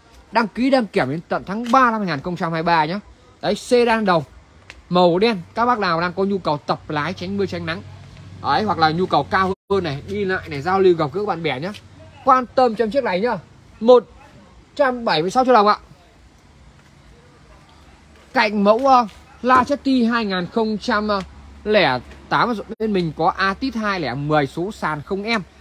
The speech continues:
Altis thì bên em đang còn một chiếc, ờ, hai lẻ ba số sàn thôi và một chiếc hai nghìn không trăm lẻ chín số động ạ. Còn hai lẻ mười số sàn thì tạm thời bên em chưa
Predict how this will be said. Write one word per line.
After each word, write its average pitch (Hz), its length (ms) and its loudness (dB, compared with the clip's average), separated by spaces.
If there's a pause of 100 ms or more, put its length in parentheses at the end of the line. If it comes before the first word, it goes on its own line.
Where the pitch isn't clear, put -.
(220)
Altis 226 580 0 (200)
thì 185 100 -2
bên 196 160 2
em 196 180 -2
đang 185 200 0
còn 147 300 -2
một 143 220 -4
chiếc, 285 220 -2
ờ, 185 180 0 (1120)
hai 208 240 0
lẻ 151 160 -2 (100)
ba 214 260 2
số 220 180 -6
sàn 165 280 -6
thôi 185 120 -6 (200)
và 139 100 -10
một 147 160 -8
chiếc - 180 -8
hai 214 160 -8
nghìn 151 140 -8
không 180 140 -10
trăm 175 200 -10 (1080)
lẻ 160 220 -8
chín 240 260 -8
số 277 120 -8
động 180 260 -2
ạ. 180 100 -4 (360)
Còn 170 160 -4
hai 202 120 -2
lẻ 143 120 -4
mười 151 240 0
số 196 180 -8
sàn - 200 -10
thì 143 60 -10
tạm 127 160 -12
thời 143 140 -6
bên 160 160 -6
em 165 80 -10
chưa 165 140 -6